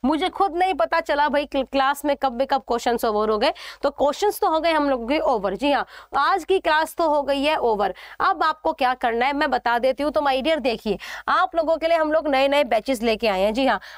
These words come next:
आप लोगों के लिए हम लोग नए नए बैचेस लाए हैं। जैसे कि आप लोगों के लिए नया बैच आ चुका है, किसका? सीएपीएफ़ का। आओ मैं आपको दिखाती हूँ। हम गए डिफेंस पे, हम गए डिफेंस पे, तो डिफेंस पे सबसे पहले हम जाएंगे सीएपीएफ़ बैच में।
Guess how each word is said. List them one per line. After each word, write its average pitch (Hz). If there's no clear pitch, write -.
आप 330
लोगों 285
के 294
लिए 302
हम 285
लोग 302
नए 247
नए 285
बैचेस 240
लाए 220
हैं। 277
जैसे 254
कि 320
आप 349
लोगों 311
के 330
लिए 320
नया 285
बैच 294
आ 294
चुका 294
है, 302
किसका? -
सीएपीएफ़ 262
का। 190
आओ 311
मैं 311
आपको 311
दिखाती 226
हूँ। 185
हम 339
गए 320
डिफेंस 233
पे, 175
हम 330
गए 320
डिफेंस 269
पे, 269
तो 302
डिफेंस 294
पे 320
सबसे -
पहले 302
हम 302
जाएंगे 285
सीएपीएफ़ 285
बैच 208
में। 196